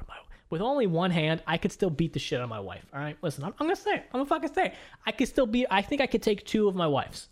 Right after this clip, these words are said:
I think if there were two of them, and they're like, "All right, we're gonna kill you," I'm like, "All right, let's fucking go." My goal is to, again, I think that's the way to go. Any kind of fight where you're just physically bigger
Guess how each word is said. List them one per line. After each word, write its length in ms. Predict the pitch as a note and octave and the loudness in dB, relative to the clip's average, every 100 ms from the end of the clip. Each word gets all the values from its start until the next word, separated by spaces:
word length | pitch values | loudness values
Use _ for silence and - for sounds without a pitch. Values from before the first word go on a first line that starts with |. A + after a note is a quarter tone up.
| - | -6
I 100 | E3 | -2
think 220 | G#3 F#3+ | 0 2
if 80 | E3 | 2
there 120 | E3 | 2
were 60 | D3+ | 2
two 240 | - A#3+ | 2 4
of 140 | A3 | 4
them, 220 | G3 G#3+ G#3 - _ _ | 2 2 -2 -8 _ _
and 80 | D3+ | 0
they're 100 | D#3 | 0
like, 200 | C#3+ D3+ | 2 2
"All 60 | |
right, 200 | C#3 C3+ | 2 2
we're 80 | D#3+ | 2
gonna 120 | D3+ | 0
kill 240 | D3 E3+ D3+ | 2 2 4
you," 140 | B2+ | 0
I'm 80 | B2 | 0
like, 180 | C#3 C#3 | -2 -2
"All 60 | |
right, 100 | B2 | -2
let's 180 | B2+ - | -2 -8
fucking 360 | - D3 C3 D3 | -4 -4 -2 -2
go." 220 | F#3 A#2 - _ _ _ | -2 -4 -18 _ _ _
My 260 | D3 F#3 F#3+ | -4 0 2
goal 440 | E3 A#3+ G3+ F3 - | 4 4 4 0 0
is 180 | F3 - | -2 0
to, 420 | - D3 C3+ C3 - _ _ _ _ _ _ _ - | 2 2 2 -2 -16 _ _ _ _ _ _ _ -10
again, 420 | F3+ G#3+ C#4 A#2 - _ _ | -2 0 0 -2 -12 _ _
I 60 | - | -4
think 200 | - - | -4 -2
that's 160 | - - | -4 2
the 100 | G#3 | 2
way 160 | G#3 | 4
to 80 | F#3+ | 2
go. 360 | D#3+ B3+ F3 - | 4 2 2 0
Any 160 | G3+ D4+ | 0 2
kind 220 | C#4 D#4 | 2 0
of 60 | |
fight 320 | - F#3+ G#3+ A#3+ | 0 0 0 2
where 120 | D#3+ | 2
you're 120 | F3 | 4
just 300 | F#3 F3+ - | 2 -2 -8
physically 600 | - - F3+ G3 G3 F3+ | -6 -2 0 0 2 2
bigger 480 | D3 C#3+ E3+ G#3+ | 2 2 2 2